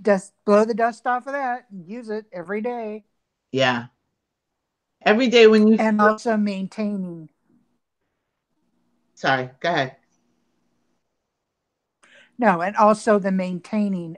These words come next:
Speaker 1: of, uh, you know, on your good days and your difficult days or your wicky wacky days, you need to be consistent.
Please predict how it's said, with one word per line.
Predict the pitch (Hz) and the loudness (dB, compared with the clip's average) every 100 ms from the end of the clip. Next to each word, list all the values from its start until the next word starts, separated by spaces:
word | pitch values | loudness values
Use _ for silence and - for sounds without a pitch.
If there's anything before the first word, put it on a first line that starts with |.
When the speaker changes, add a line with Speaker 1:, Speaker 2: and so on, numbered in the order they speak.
| - | -8
Speaker 1:
of, | 170 160 160 - _ _ _ _ _ _ _ _ _ _ _ _ _ _ _ _ _ _ _ | -6 -6 -8 -16 _ _ _ _ _ _ _ _ _ _ _ _ _ _ _ _ _ _ _
uh, | - 170 160 151 - 185 - _ - | -2 0 0 -4 -10 -18 -20 _ -8
you | 196 | -8
know, | 156 - _ | -8 -14 _
on | 208 190 | 0 0
your | 185 180 | 0 -2
good | 170 202 | 0 0
days | 185 185 175 | 0 -2 -4
and | 180 190 190 175 _ - | -4 -4 -4 -6 _ -12
your | 175 170 | -8 -6
difficult | - 170 175 - 156 - | -4 -6 -8 -8 -10 -8
days | 160 156 156 | -8 -8 -10
or | |
your | 156 151 | -10 -8
wicky | 156 156 151 | -8 -8 -6
wacky | 156 143 165 | -6 -6 -8
days, | 160 151 156 - _ _ _ _ _ | -8 -8 -10 -16 _ _ _ _ _
you | 180 165 | 0 2
need | 170 175 | 4 2
to | 165 | 2
be | 165 170 | 2 2
consistent. | - 165 - 175 - - 147 | 2 -2 0 -2 -2 -4 -4